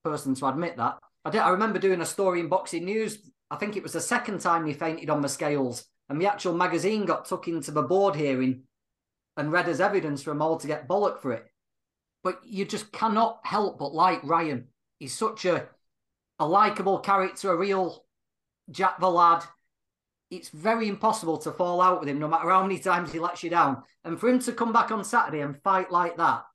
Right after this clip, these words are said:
I was over the moon for him. I know how hard we've worked. He's, he's got a new missus, he's got a kid, he wants a mortgage, he's settled down. And I genuinely think Ryan Garner might be the brightest hope we've got in the country.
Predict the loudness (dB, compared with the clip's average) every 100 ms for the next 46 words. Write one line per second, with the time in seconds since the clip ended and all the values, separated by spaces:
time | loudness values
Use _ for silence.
0 | _ _ -8 -6 -2 0 0 -2 -2 -4
1 | -4 -4 -6 -6 -12 -4 2 4 4 4
2 | 4 2 -2 0 2 2 0 -8 -8 -12
3 | _ _ -14 -2 0 0 0 0 0 0
4 | 0 0 -2 -2 -2 -4 0 0 0 -4
5 | _ _ _ -6 -2 -2 -4 -4 -2 4
6 | 4 4 2 -2 -4 -6 -2 0 0 4
7 | 4 4 0 -8 _ _ _ _ -4 -2
8 | -2 -2 -2 0 -2 -4 -4 -4 -2 0
9 | 0 0 4 4 4 2 0 -2 -6 -2
10 | -2 -2 -6 -6 -4 -4 -4 -2 -4 -6
11 | -6 -8 -10